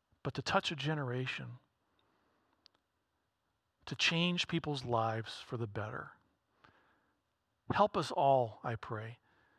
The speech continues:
to understand that even though we may be ordinary, even though we may be imperfect, you have chosen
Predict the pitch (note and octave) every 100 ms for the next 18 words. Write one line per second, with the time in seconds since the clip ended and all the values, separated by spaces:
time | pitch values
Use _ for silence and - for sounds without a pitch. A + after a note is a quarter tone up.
0 | _ - E4+ E3+ D3+ E3+ D#3 C3 - F#3+
1 | A3 G3+ F3 C#3+ F#3 G#3 G#3+ F#3 F3+ E3+
2 | E3 G3 G3+ F#3 F#3 F#3+ G#3+ F#3 G3+ G3+
3 | E3 E3 D#3+ D3+ F3+ F#3+ F3+ F3+ F3+ E3
4 | - D#3+ C#3 B2+ - - - - - -
5 | C3+ F3 G3 G3 F#3 D3+ - D3 C3+ -
6 | - - F#3+ G#3+ A#3+ A3+ G#3 F#3+ F3+ F3